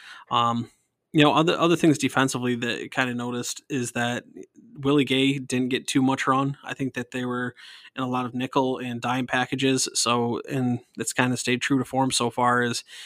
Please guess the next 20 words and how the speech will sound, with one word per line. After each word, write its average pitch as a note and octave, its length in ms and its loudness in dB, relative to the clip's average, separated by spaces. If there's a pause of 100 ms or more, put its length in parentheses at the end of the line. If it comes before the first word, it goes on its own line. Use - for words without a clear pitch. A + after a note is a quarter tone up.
(160)
if - 140 -6
they're B2+ 160 0
in D3+ 100 6
that, B2 300 0
it's - 140 -8
Hitchens B2 540 -2
and B2 220 -6
it's A#2+ 380 -8
Damian B2 320 -6
Wilson A#2+ 460 -4 (440)
out A#2+ 200 2
there A#2 180 -4
for B2 140 0
linebackers, A#2+ 680 0
or B2 200 -2
if A#2+ 100 -4
they A#2 100 -2
come B2 220 -2
in, A#2+ 140 -2
it's, A#2+ 200 -6